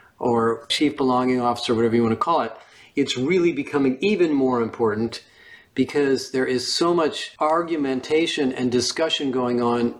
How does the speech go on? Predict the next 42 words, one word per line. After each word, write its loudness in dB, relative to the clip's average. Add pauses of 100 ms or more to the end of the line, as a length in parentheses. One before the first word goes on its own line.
in 4
the 0
political 0
world 2
and 2
the -2
cultural 0
world. 2
People 2
are 2
gonna -4
bring 0
it -2
into 0
work 0
and 0
they're 0
gonna 0
wanna -2
know, -2
where 2
do 0
we -2
stand 0
here 2
as 0
an 2
organization? 0
And 0
while 2
C -2
E 2
Os 0
certainly 0
don't 2
like 0
to -4
play 0 (340)
a 0
role 2
in -4
this, -8